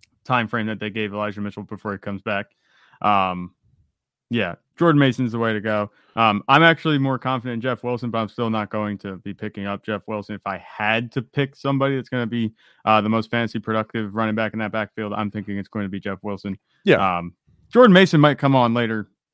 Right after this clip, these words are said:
Speaker 1: you know, as time goes on. There's plenty
Speaker 2: More of
Speaker 1: of
Speaker 2: a s-,
Speaker 1: time
Speaker 2: more
Speaker 1: now
Speaker 2: of a
Speaker 1: for
Speaker 2: stash than
Speaker 1: Yeah.
Speaker 2: anything.
Speaker 1: There's plenty of time now for Jordan Mason to kinda work his way up and into that second spot, because like we talked about in the last podcast and before, Jeff Wilson, you know, he's good, not great. You call him a jag.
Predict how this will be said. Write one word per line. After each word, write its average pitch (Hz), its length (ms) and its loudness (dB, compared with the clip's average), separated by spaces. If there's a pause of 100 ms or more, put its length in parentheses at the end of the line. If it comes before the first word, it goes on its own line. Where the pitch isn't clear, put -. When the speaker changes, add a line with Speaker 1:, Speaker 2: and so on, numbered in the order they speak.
(140)
Speaker 1:
you 127 80 -2
know, 104 160 0
as 107 180 -6
time 117 220 -2
goes 107 160 -8
on. 95 260 -6
There's 107 120 -12
plenty 139 260 2
Speaker 2:
More 165 60 10
of 139 60 6
Speaker 1:
of 143 80 6
Speaker 2:
a - 0 -
s-, - 20 -2
Speaker 1:
time 117 200 0
Speaker 2:
more 120 100 4
Speaker 1:
now 156 80 8
Speaker 2:
of 135 60 6
a 143 40 4
Speaker 1:
for - 40 2
Speaker 2:
stash - 600 -2 (340)
than 123 80 0
Speaker 1:
Yeah. 120 120 2
Speaker 2:
anything. 62 300 -8 (200)
Speaker 1:
There's 175 180 0
plenty 185 300 -2
of 139 60 -4
time 123 300 -2
now 107 320 -6 (220)
for 117 300 -4
Jordan 117 280 -6
Mason 113 300 -8
to 104 60 -12
kinda 107 420 -4
work 113 260 -8
his 110 140 -12
way 110 240 -4
up 110 240 -6 (300)
and 104 340 -2
into 120 200 -4
that 113 200 -4
second 107 260 -8
spot, 110 340 -6 (320)
because 107 400 -10
like 131 140 0
we 113 100 -6
talked 110 260 -2
about 101 180 -2
in 101 60 -8
the 101 60 -6
last 104 240 -4
podcast 98 420 -8
and 104 160 -8
before, 98 420 -8 (280)
Jeff 127 220 0
Wilson, 110 300 -2
you - 40 -4
know, 110 120 0
he's 123 120 -2
good, 113 440 0
not 110 180 -2
great. 104 260 -6
You 107 80 -4
call 113 140 -4
him 101 80 -4
a 98 40 -6
jag. 101 320 -4